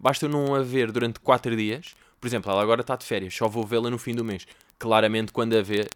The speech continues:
quando, quando a vir, vou ficar, eh, "Damn, who's this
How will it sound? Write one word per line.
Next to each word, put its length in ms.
quando, 560
quando 180
a 40
vir, 220
vou 140
ficar, 420
eh, 200
"Damn, 480
who's 260
this 460